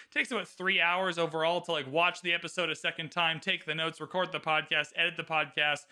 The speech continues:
where, like, "Oh man, I have to watch the show now." And we're just downgrading the char-, to the characters that I don't like as much, and I'm gonna have to podcast about it. But now I'm a lot more optimistic, and, and I feel like I wasn't at the beginning giving these new people a chance.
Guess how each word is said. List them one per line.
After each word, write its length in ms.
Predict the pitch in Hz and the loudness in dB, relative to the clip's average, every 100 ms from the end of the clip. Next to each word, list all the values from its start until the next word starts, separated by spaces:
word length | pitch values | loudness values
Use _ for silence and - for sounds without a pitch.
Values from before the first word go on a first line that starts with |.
| - 220 - | -18 -18 -2
where, 140 | 175 | 2
like, 140 | 180 185 | 4 4
"Oh 200 | 196 170 | 2 4
man, 260 | 160 165 | 4 4
I 60 | 170 | 4
have 100 | 165 | 2
to 80 | 185 | 0
watch 360 | 185 240 - | 2 2 0
the 120 | 220 175 | -4 -4
show 340 | - 190 190 | 2 2 4
now." 440 | 151 123 110 120 - _ _ | 2 2 0 -2 -8 _ _
And 160 | 175 185 | 0 2
we're 80 | 185 | 0
just 260 | 202 147 | 0 -4
downgrading 640 | 135 185 233 226 208 202 180 | 2 2 2 2 2 2 0
the 80 | |
char-, 220 | 165 180 185 | 2 2 2
to 100 | - | 0
the 80 | 170 | -2
characters 560 | 160 175 170 165 160 147 | 0 2 2 2 -4 -2
that 140 | 156 | 0
I 80 | 135 131 123 | 0 2 0
don't 240 | 160 202 | 0 2
like 240 | 196 202 | 0 2
as 120 | 202 190 | -2 -2
much, 360 | 240 247 - - - _ | -4 -4 -8 -14 -20 _
and 240 | 262 277 | 2 4
I'm 120 | 269 226 | 2 2
gonna 160 | 208 | 2
have 160 | 185 185 | 0 -2
to 80 | 165 | -2
podcast 580 | 170 185 185 226 208 | 2 2 2 0 2
about 240 | 226 214 208 | 0 2 2
it. 80 | 202 | 0
But 100 | 240 | 0
now 140 | 285 | 2
I'm 140 | 269 | 2
a 60 | 220 | 2
lot 360 | 175 175 180 190 | 0 0 0 2
more 180 | 170 | 2
optimistic, 800 | 160 151 - 151 143 - 147 123 - - - | 2 2 -2 -8 -8 -2 -2 -2 -10 -20 0
and, 200 | 156 165 | 2 4
and 120 | 170 | 4
I 100 | 170 | 4
feel 260 | 160 214 208 | 2 0 2
like 240 | 196 180 | 2 2
I 60 | 175 | 2
wasn't 420 | 156 165 156 165 | 2 2 0 -6
at 60 | 151 | -12
the 80 | 143 | -8
beginning 440 | 143 151 147 131 | -4 -4 -4 -6
giving 300 | 165 175 180 | -4 -2 -4
these 200 | 170 147 | -4 -8
new 300 | 143 165 170 | -8 -6 -6
people 360 | 165 180 160 135 | -6 -10 -8 -8
a 40 | |
chance. 480 | 120 190 190 175 - | -4 -2 -2 -2 -8